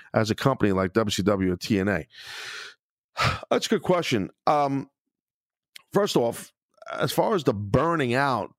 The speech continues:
think about, Matt, what you just said with those two companies. Those companies were around for a long time.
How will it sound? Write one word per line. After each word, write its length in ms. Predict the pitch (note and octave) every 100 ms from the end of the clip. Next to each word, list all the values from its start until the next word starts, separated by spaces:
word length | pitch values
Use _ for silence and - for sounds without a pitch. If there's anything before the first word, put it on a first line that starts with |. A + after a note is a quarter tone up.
| -
think 160 | E3
about, 320 | E3+ C3 G#2+ G#2+
Matt, 260 | G2+ F2
what 80 | E2+
you 80 | G2+
just 260 | G2 -
said 200 | - B2
with 120 | C#3 -
those 200 | G2 -
two 160 | -
companies. 520 | - C#3 - G#1+ A1+ -
Those 180 | C#3
companies 400 | - C#3 G2+ G2
were 160 | G2 G2
around 200 | G#2 G2+
for 100 | -
a 40 |
long 200 | F2 D#2+
time. 400 | - B2+ - -